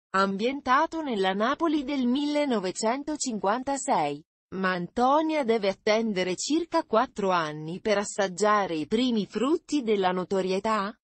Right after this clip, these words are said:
merito del ruolo in La Squadra,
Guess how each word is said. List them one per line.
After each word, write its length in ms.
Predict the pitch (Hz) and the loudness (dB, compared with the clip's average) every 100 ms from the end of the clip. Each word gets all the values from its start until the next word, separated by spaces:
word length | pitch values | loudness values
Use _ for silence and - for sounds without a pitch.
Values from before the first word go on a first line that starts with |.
| _ | _
merito 580 | 208 214 233 254 254 214 | -2 4 4 4 2 0
del 300 | 185 185 180 | 0 0 2
ruolo 500 | 175 180 190 196 196 | 2 4 6 6 4
in 160 | 196 190 | 0 -2
La 120 | 220 | -4
Squadra, 680 | 240 - 262 190 156 147 | -4 2 4 4 0 -6